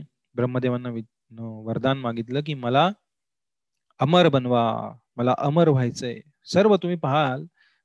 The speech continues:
या, या राक्षस किंवा दैत्य जे आहेत, जसं हिरण्यकशिपू दैत्य कुळात,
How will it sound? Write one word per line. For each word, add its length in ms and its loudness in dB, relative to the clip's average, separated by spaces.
या, 340 -6
या 480 -2
राक्षस 440 -2
किंवा 200 -2
दैत्य 460 0
जे 140 -4
आहेत, 220 -6
जसं 120 -8
हिरण्यकशिपू 720 -4
दैत्य 340 -8
कुळात, 260 -14